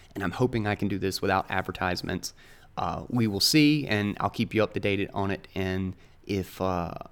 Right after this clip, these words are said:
if anybody has any clever ideas, uh, throw 'em my way, um, 'cause I'm trying to explore all things, and I don't wanna make anybody annoyed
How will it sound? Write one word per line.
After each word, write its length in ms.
if 180
anybody 280
has 320
any 140
clever 400
ideas, 640
uh, 240
throw 320
'em 80
my 160
way, 420
um, 260
'cause 200
I'm 640
trying 240
to 60
explore 400
all 140
things, 340
and 120
I 60
don't 200
wanna 240
make 340
anybody 460
annoyed 560